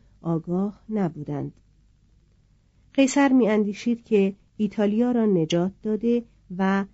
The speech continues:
ایالتی را گشوده و سپاهی فراهم کرده، اما گمان نمی برد که تمدن فرانسوی را آفریده باشد. روم که قیصر را مردی گشادباز،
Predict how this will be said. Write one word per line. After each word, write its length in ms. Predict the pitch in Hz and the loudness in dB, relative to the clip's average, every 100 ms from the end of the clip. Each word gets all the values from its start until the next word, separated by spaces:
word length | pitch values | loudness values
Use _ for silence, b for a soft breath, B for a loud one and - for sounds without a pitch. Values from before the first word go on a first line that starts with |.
| _ - | _ 0
ایالتی 600 | 202 202 196 254 269 277 | 2 4 2 0 0 0
را 160 | 254 | 2
گشوده 640 | 226 226 226 226 220 214 202 | 0 -2 -4 -2 0 2 2
و 280 | 190 185 190 | 0 -2 -2
سپاهی 720 | - 208 202 233 220 - 143 | -4 -6 -4 -4 -4 -6 -14
فراهم 540 | - 160 156 156 147 | -10 -6 -6 -6 -10
کرده، 460 | 160 156 139 104 113 _ _ _ _ _ - | -8 -8 -8 -6 -8 _ _ _ _ _ 0
اما 440 | 190 208 226 254 _ _ - | 2 2 0 -2 _ _ 0
گمان 400 | 185 190 214 254 | 2 4 2 2
نمی 240 | 269 214 | 4 2
برد 340 | 156 160 151 _ | 0 -4 -8 _
که 260 | - 160 151 _ _ _ | -6 -4 -4 _ _ _
تمدن 680 | 175 170 160 165 180 196 | 0 0 -2 -4 0 0
فرانسوی 840 | 208 - - 180 170 170 170 156 190 | -2 -8 -8 -4 -4 -6 -6 -6 -4
را 260 | 202 196 196 _ _ | -4 -4 -6 _ _
آفریده 560 | - 156 - 143 151 151 | -10 -10 -8 -8 -8 -10
باشد. 440 | 143 160 - 139 - _ _ _ _ _ _ _ _ _ _ _ _ _ _ _ _ _ _ _ _ _ _ _ _ - _ _ | -10 -12 -10 -12 -14 _ _ _ _ _ _ _ _ _ _ _ _ _ _ _ _ _ _ _ _ _ _ _ _ -20 _ _
روم 320 | 254 320 330 320 | 6 10 10 8
که 320 | 277 262 262 | 6 4 4
قیصر 380 | 214 214 220 233 | 4 2 2 0
را 220 | 220 214 | 2 0
مردی 480 | 214 220 226 196 208 | 2 2 0 -2 -6
گشادباز، 1080 | 196 170 - 170 160 156 175 190 208 220 | -4 -4 -4 -4 -4 -4 -4 -2 -2 -6